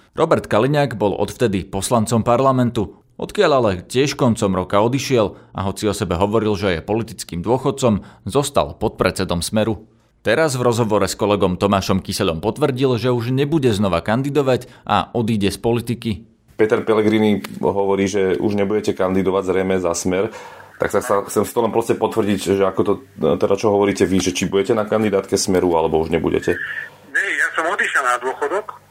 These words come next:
Speaker 3: a na ňom aj zostanem.
Speaker 2: Takže vy už nebudete kandidovať do parlamentu?
Speaker 3: Inými slovami to môžete definovať aj takto.
Speaker 2: Mhm.
Speaker 3: A určite sa ani aktívnej politike v inej podobe, e, nebudem zúčastňovať. To znamená, či výkonnej, alebo hociakej inej, keď bol proste Peťo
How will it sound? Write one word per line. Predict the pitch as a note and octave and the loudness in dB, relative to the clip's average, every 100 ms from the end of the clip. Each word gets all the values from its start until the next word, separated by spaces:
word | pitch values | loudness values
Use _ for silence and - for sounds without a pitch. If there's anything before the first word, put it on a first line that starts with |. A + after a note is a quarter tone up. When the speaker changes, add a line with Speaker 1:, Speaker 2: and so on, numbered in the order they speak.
| - | -4
Speaker 3:
a | C3 C#3 | 0 0
na | C#3+ | 0
ňom | E3+ D#3+ | 0 0
aj | D3+ | -2
zostanem. | E3 E3+ G2+ - - - - _ | -2 -4 -4 -6 -14 -20 -20 _
Speaker 2:
Takže | G#2+ G#2 A#2 | 0 2 2
vy | |
už | A2+ | 2
nebudete | A2 G#2+ F#2+ | 2 2 0
kandidovať | F2+ F#2 F#2 F2+ F2 | 0 2 2 2 0
do | E2+ | 0
parlamentu? | F2 - | -2 -2
Speaker 3:
Inými | C#3 | -4
slovami | D#3 D#3 D3+ | -2 -2 -2
to | D3 D3 | -2 -2
môžete | D3+ - | -2 -2
definovať | C#3+ C#3+ D3 C#3 | -2 -2 -2 -2
aj | C#3 - | -2 -2
takto. | C#3 - G#2+ - - - - - - - | -6 -8 -14 -14 -16 -20 -20 -20 -18 -4
Speaker 2:
Mhm. | G2+ G#2+ | 0 2
Speaker 3:
A | A2 B2 | 2 -2
určite | - - - C3 | -2 -2 -2 -2
sa | |
ani | B2+ B2 | -2 -2
aktívnej | B2+ - B2+ B2 | -4 -4 -4 -4
politike | - B2+ C3 - | -6 -8 -6 -6
v | B2+ D3 | -4 -4
inej | D#3 | -4
podobe, | - A#2 A2 A#2 | -4 -6 -4 -2
e, | C#3+ - - - - - A2+ A2+ | -2 -4 -20 -20 -20 -12 -10 -6
nebudem | B2 B2 A#2+ | -6 -6 -10
zúčastňovať. | A2+ B2 A2+ - F#2 - | -12 -12 -12 -12 -20 -14
To | G#2+ | -10
znamená, | G#2 G#2 G#2+ G#2 G#2 | -8 -4 -2 -2 -2
či | A2 G#2 G#2+ G#2+ A2 | -4 -4 -6 -8 -6
výkonnej, | G#2+ - A2+ A2 G#2+ | -6 -4 -4 -2 -2
alebo | G#2+ G#2 | -4 -8
hociakej | A2 A2 A2 A2 | -8 -6 -4 -4
inej, | A2 | -4
keď | - A2 A2 | -4 -4 -6
bol | |
proste | A2 A2 - A2 G#2+ | -12 -12 -8 -4 -2
Peťo | G#2+ - A2 G#2+ G2+ | -2 -2 -4 -6 -12